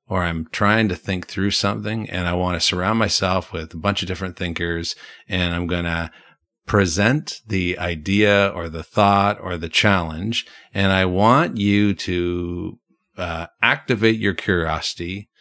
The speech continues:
and ask questions, bring ideas, all kinds of thoughts to the table. And, and I might not use any of them directly, but they'll influence everything. And it was powerful. It was like a half hour session. Uh, there were decision-making dialogues,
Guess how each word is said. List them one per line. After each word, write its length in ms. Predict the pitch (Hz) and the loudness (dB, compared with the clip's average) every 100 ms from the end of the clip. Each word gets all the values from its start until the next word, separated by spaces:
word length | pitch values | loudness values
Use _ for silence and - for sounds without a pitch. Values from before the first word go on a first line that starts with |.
| _ _ - | _ _ -6
and 220 | 92 95 | -6 -2
ask 300 | - 117 - | 0 0 0
questions, 520 | - 95 85 92 90 | -2 -2 -2 -4 -4
bring 280 | 82 107 120 | -2 2 4
ideas, 720 | 104 90 90 92 92 90 - - | 4 0 -2 0 0 -2 -6 -8
all 200 | - 120 117 | 0 2 2
kinds 240 | 101 87 | 0 0
of 100 | 85 | -2
thoughts 280 | 87 82 - | -2 -2 -6
to 80 | 85 | -8
the 60 | |
table. 360 | 82 80 73 76 - - - _ _ | -8 -10 -10 -16 -20 -20 -20 _ _
And, 300 | 107 95 95 113 | -2 0 0 -2
and 240 | 98 98 - - | -4 -4 -10 -2
I 160 | 117 | 0
might 300 | 139 143 127 | 2 2 0
not 220 | 120 113 | 0 -2
use 240 | 110 107 - | 2 2 2
any 280 | 101 101 85 | 2 2 2
of 80 | |
them 280 | 76 73 85 | -4 -10 -10
directly, 420 | - 90 80 - - - _ _ _ | -4 0 0 -4 -16 -20 _ _ _
but 100 | 104 | 0
they'll 200 | 90 95 | 2 2
influence 420 | 101 101 98 87 | 2 2 -2 -2
everything. 400 | 85 80 82 80 - | -4 -6 -10 -14 -8
And 180 | 110 123 | -2 -2
it 80 | |
was 100 | 151 | -2
powerful. 420 | - - 117 - 95 | -4 2 2 2 -6
It 60 | |
was 140 | 120 113 | -4 -2
like 160 | 104 | 0
a 60 | 98 | -2
half 380 | 101 135 147 143 | -2 -4 -2 0
hour 200 | 123 113 | 2 0
session. 460 | - 95 - 85 80 - - - _ | 0 -2 -2 -6 -12 -18 -20 -20 _
Uh, 120 | 85 | -2
there 140 | 90 98 | 2 2
were 100 | 90 | 2
decision-making 840 | 85 - - 120 127 123 123 120 | 0 0 2 2 4 4 4 2
dialogues, 880 | 110 110 110 107 104 101 104 101 - | 4 4 4 4 6 6 2 -2 -6